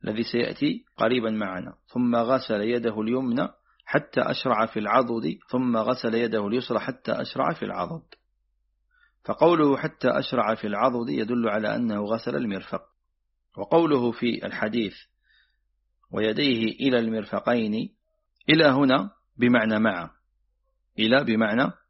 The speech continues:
مع. والقاعدة عندنا، هذه قاعدة مفيدة فاحفظوها، والقاعدة عندنا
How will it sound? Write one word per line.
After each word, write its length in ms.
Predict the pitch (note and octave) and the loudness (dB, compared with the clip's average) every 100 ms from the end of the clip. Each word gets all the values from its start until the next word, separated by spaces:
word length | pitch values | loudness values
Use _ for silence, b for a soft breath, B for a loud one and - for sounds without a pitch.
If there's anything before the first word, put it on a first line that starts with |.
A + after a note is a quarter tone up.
| _ _ _ - | _ _ _ 0
مع. 320 | A2+ F#2 F#2 _ _ _ _ _ | 0 0 -6 _ _ _ _ _
والقاعدة 600 | G2 - F3 D#3 C#3+ C3 | -6 2 4 4 4 2
عندنا، 520 | B2 C#3 A2+ G2 F#2+ - _ _ _ - | 2 2 2 0 -6 -10 _ _ _ 0
هذه 300 | A#2+ A#2 A2+ | 2 2 2
قاعدة 380 | B2+ A#2 A#2+ | 4 4 2
مفيدة 500 | A2+ A2 C#3 D3 A3+ - | -2 -2 -2 -2 -4 -10
فاحفظوها، 600 | - - A2+ A2 G2+ F#2 _ _ _ | -18 -4 0 0 -2 -6 _ _ _
والقاعدة 460 | G#2+ D3+ D#3+ D#3+ C#3 | 0 2 2 2 2
عندنا 540 | C#3 B2 A2+ G2 | 2 2 2 -2